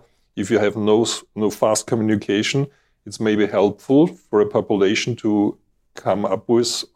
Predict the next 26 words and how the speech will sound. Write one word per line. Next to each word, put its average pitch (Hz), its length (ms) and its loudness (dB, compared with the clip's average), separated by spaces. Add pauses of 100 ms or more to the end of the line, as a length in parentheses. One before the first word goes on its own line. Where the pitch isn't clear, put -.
(260)
with 107 280 -8
something 113 400 -4
together, 117 480 0 (300)
to - 100 -6
have 110 160 0
something 113 560 -2
like 107 480 0 (140)
strict - 500 0
rules 101 460 0 (720)
for 107 120 2
parts 87 380 -2
of 90 100 -6
your 90 100 -2
life. 82 340 -4 (1000)
And 104 180 -4
maybe 117 360 2
that's 110 380 2
the 147 100 2
reason 147 400 2
why 123 200 2
we 123 420 2
have 127 200 0
such - 300 -4
a - 40 2
problem 135 460 0
with 117 220 2